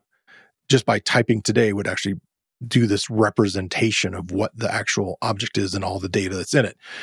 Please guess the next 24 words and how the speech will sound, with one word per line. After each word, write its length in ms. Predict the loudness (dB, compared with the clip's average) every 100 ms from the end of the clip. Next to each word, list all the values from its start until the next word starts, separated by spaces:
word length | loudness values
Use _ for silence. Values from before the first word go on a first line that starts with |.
| -14 -18 0
If 140 | 2 6
you 100 | 6
were 120 | 6
to 100 | 6
then, 360 | 6 4 2 -4 _ _
on 100 | 4
a 100 | 6
line 240 | 6 4 4
below 280 | 4 6 6
that, 260 | 4 0
type 280 | -2 -2 -2
print, 460 | 2 4 4 2 -10 _ _ _ _ _ _ _
parentheses, 800 | 2 2 2 -2 0 2 0 -2 -8 _ _ 2
put 140 | 2
today 400 | 4 4 4 2
inside 400 | -2 0 0 0
of 100 | -2
it, 160 | -2 -2
the 120 | -2
object 340 | -2 -4 -2
today, 400 | 0 2 0 -2 -6 -16 -20 -20 _ _ 4
close 200 | 4 6
that 120 | 4
off, 300 | 4 2 -4